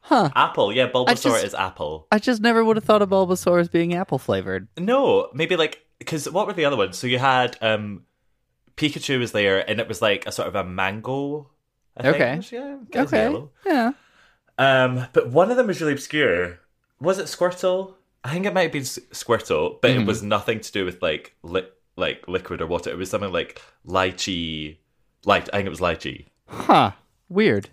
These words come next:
Speaker 2: Lychee.
Speaker 1: Yeah,
Speaker 2: Sorry.
Speaker 1: there you go. That's the right way. But, you know,
Speaker 2: Lychee.
Speaker 1: I didn't know if it was a,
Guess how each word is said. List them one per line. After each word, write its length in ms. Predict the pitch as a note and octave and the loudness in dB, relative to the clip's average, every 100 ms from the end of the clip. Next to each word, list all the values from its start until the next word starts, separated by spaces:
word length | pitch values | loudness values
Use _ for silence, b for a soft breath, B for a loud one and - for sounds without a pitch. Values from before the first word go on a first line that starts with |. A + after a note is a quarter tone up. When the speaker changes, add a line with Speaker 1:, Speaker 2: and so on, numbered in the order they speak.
| - | -6
Speaker 2:
Lychee. 580 | G#2+ B2 A#2 - D2 C2 | 0 2 2 0 0 -4
Speaker 1:
Yeah, 40 | - | -4
Speaker 2:
Sorry. 420 | - G2 D2+ C#2 | 2 4 4 2
Speaker 1:
there 120 | D3 | 2
you 60 | B2+ | 2
go. 140 | G#2 | -2
That's 180 | G#2+ A#2+ | -4 -4
the 60 | - | -2
right 160 | A2+ G#2 | 0 0
way. 80 | G2+ | -2
But, 220 | G#2+ A2+ | 0 4
you 120 | A2+ | 4
know, 80 | A2 | 4
Speaker 2:
Lychee. 400 | G#2 F2+ D2 D2 | 2 0 -2 0
Speaker 1:
I 100 | D#3 F#3 | 2 4
didn't 160 | F#3+ | 4
know 160 | E3+ D3+ | 4 4
if 100 | C#3 | 2
it 60 | C#3 | 2
was 240 | C#3 C3 | 2 2
a, 400 | B2+ B2 A#2+ A2+ | 2 2 0 -2